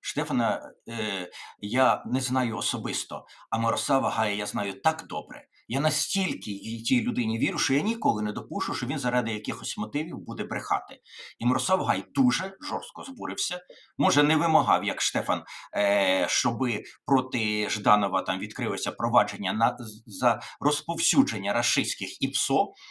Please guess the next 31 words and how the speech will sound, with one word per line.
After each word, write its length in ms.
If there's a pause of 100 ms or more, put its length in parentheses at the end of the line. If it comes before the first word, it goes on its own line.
(160)
але 220
він 160
теж 300
обурився 640 (240)
і 80
досить 320
жорстко 400
відреагував. 680 (220)
Залужний 540
командує 500
військами, 560 (240)
Залужний 640
забезпечує 920
нашу 360
перемогу. 540 (240)
Це 220
є 120
брехня, 460
навіщо 500
ця 140
брехня 340
розповсюджується? 800
І 20
от 120
наше 180
завдання — 480 (320)
коротко 460 (100)
відповісти, 560
навіщо 360
вона 160
розповсюджується. 960